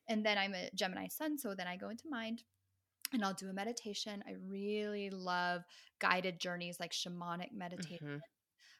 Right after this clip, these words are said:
Speaker 1: Um, when we do feminine practice, it's not about sitting still, clearing your mind, and being stoic, right? That would be
Speaker 2: Mm-hmm.
Speaker 1: a, more of a masculine practice. So a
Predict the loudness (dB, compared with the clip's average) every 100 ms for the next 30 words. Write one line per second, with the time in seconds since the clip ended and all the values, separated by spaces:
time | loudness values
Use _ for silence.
0 | -6 -2 0 -2 -6 -12 -20 -4 0 2
1 | 0 0 0 0 0 -2 -6 -6 -2 -2
2 | -2 -4 -2 -2 -6 -4 0 0 0 -2
3 | 2 4 4 2 -6 _ 2 4 4 0
4 | 0 0 0 -4 -2 -2 -2 -2 -2 -4
5 | -8 -10 -8 -6 -6 -2 0 0 -4 -4
6 | -6 -4 -4 -4 -6 -6 -8 _ -14 -10
7 | -2 -2 -2 -8 -10 -8 -8 -10 -8 -6
8 | -4 -2